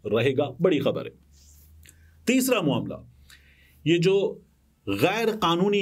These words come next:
गैर शरई निकाह का मामला है जिसमें बेहुदा तरीन, बेगैरत तरीन खावर फरीद बाने का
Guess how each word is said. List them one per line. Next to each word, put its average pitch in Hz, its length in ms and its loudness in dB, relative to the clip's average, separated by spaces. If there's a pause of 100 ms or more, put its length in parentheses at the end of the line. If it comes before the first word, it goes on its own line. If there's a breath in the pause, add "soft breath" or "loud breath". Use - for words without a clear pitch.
गैर 165 300 -2
शरई 175 420 0
निकाह 147 360 -2
का 160 180 -2
मामला 104 400 -6
है 98 140 -14
जिसमें 139 580 -2 (140)
बेहुदा 147 480 2
तरीन, 120 440 0
बेगैरत 127 400 0
तरीन 117 280 0 (400)
खावर 131 260 0
फरीद 131 280 0
बाने 123 240 -2
का 139 140 -2